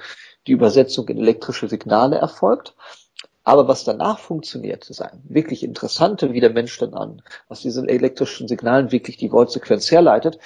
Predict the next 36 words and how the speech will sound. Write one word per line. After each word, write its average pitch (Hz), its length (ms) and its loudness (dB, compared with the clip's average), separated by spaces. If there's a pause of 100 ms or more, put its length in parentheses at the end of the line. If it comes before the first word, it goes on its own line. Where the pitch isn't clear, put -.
(300)
da 113 160 -2
haben 135 220 -2
wir 131 80 0
nur 123 220 -2
relativ 131 440 -2
wenig, 117 380 0
äh, 117 60 0
Einblicke 104 720 -4
rein - 120 -10 (320)
und 120 140 -10
können 123 220 4
dementsprechend 123 640 2
auch - 200 -4
gar 113 160 4
nicht 120 280 -8 (360)
das - 160 -6
menschliche 123 440 -4
Hörverständnis - 720 0
nachbauen, 139 520 0
weil 117 120 0
wir 117 80 -2
es - 140 -10
gar 110 140 2
nicht - 260 -8 (300)
verstehen, 131 600 2 (320)
wie 127 100 4
es 120 140 0
funktioniert. 107 680 -10 (2250)
So, - 360 -2 (720)
so 143 100 2
viel 143 180 0
zum 131 220 -6
erstmal 117 340 -2
zu, - 140 -8
als - 260 -2
Monolog. 113 560 0